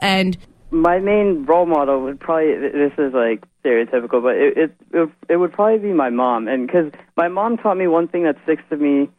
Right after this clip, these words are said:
Speaker 2: to this day, and it's something that I guess has been re-, reinforced by my upbringing and my culture, and that's that you always respect your elders. No matter what, you respect your elders, and they are always right. And that may not necessarily be true, but still, the underlying assumption there is that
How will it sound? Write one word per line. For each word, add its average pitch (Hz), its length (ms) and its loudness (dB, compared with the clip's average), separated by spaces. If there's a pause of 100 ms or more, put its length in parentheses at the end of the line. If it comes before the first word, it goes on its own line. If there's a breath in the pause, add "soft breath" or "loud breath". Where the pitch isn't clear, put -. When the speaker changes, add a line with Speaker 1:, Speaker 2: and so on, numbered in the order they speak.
(160)
Speaker 2:
to 151 60 4
this 143 180 2 (120)
day, 131 180 2
and 131 80 -2
it's 143 160 -4
something 156 280 0
that 135 220 2
I 131 100 0
guess 135 220 0 (160)
has 139 140 0
been 143 120 2
re-, 143 300 2
reinforced 135 600 0
by 131 100 0
my 120 160 -2
upbringing 123 540 -2
and 117 100 -2
my 113 140 0
culture, 123 560 0 (260 soft breath)
and 143 140 2
that's 165 240 0
that 185 160 2
you 165 140 0
always 180 360 2
respect 160 420 -4
your 127 160 -2
elders. 123 380 -2
No 135 140 -2
matter 156 260 2
what, 139 240 0
you 135 140 -4
respect 127 360 -6
your 127 160 -2
elders, 120 420 0
and 131 200 2 (120)
they 139 80 0
are 135 180 2
always 143 480 0
right. 113 320 -4
And 131 240 -4 (180 soft breath)
that 170 160 0
may 190 120 -6
not 175 200 -2
necessarily 151 640 0
be 120 220 -6 (160)
true, 139 220 2
but 123 240 -2 (140)
still, 143 180 2
the 131 100 2
underlying 160 840 0
assumption 147 520 -4
there 127 220 2
is 117 80 -10
that 123 160 -2